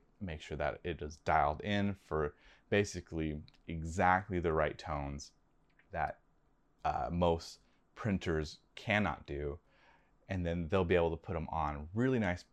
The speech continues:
photo paper so it lasts for years, the f-, colors don't fade, uh, it doesn't, uh, wrinkle up, or, uh, if it's just hanging on your wall or whatever it is.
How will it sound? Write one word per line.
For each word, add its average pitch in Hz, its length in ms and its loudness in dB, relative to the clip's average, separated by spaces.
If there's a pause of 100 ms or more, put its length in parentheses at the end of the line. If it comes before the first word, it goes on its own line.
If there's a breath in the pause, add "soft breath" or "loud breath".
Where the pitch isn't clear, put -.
photo 87 240 0
paper 85 320 -4
so - 160 -4
it - 120 -8
lasts 87 300 2
for 87 140 -4
years, 85 400 0
the - 100 -18
f-, - 180 -20
colors 87 320 4
don't 82 300 -2
fade, 85 380 2 (440 soft breath)
uh, 76 120 -2
it 82 80 -4
doesn't, 82 360 -2 (280)
uh, - 260 -6 (380)
wrinkle 87 560 -2
up, 82 300 4 (440)
or, 90 240 -6 (200)
uh, 80 200 -4
if 82 160 -8
it's - 180 -6
just - 160 -14
hanging 78 260 -6
on 69 120 -4
your 78 120 -8
wall 85 200 6
or 82 140 6
whatever 82 280 2
it 80 60 0
is. 78 240 0